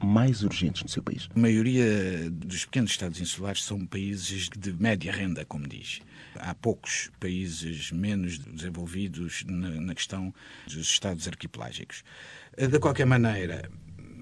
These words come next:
Speaker 2: as questões climáticas são importantes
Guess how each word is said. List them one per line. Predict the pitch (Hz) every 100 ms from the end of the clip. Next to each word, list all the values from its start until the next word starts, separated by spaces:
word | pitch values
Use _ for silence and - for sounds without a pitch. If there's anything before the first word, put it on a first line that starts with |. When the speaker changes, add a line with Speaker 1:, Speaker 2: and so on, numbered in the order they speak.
| - 127
Speaker 2:
as | 127
questões | - 135 107
climáticas | - 110 110 107 - 113 -
são | - 123
importantes | 104 92 90 107 98 90 -